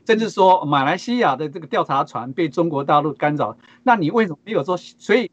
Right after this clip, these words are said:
媒体的报道有时候我是认为说是选后半段，没有选前半段，所以不是完整。那这个地方我个人的解读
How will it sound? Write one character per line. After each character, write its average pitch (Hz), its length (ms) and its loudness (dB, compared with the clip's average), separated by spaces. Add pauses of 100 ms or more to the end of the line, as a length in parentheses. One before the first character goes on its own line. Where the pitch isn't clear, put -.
媒 180 200 -2
体 - 140 -10
的 131 100 -6
报 170 220 0
道 127 100 -8
有 123 140 -8
时 147 100 -4
候 170 160 0
我 131 160 -4
是 180 160 -8
认 170 200 2
为 120 100 -4
说 135 220 -6
是 135 280 -8 (120)
选 127 200 -4
后 165 160 0
半 143 200 0
段， 123 320 0
没 147 100 -4
有 175 80 2
选 113 180 -8
前 127 220 -8
半 - 100 -16 (140)
段， 117 180 -10 (300)
所 190 80 0
以 185 100 -2
不 - 60 -10
是 175 180 0 (180)
完 127 180 0
整。 - 180 -10 (520)
那 202 80 4
这 196 140 2
个 208 80 -4
地 - 80 -18
方 196 240 4
我 127 160 -4
个 196 180 -2
人 139 80 2
的 131 80 -2
解 120 240 -10
读 120 140 -14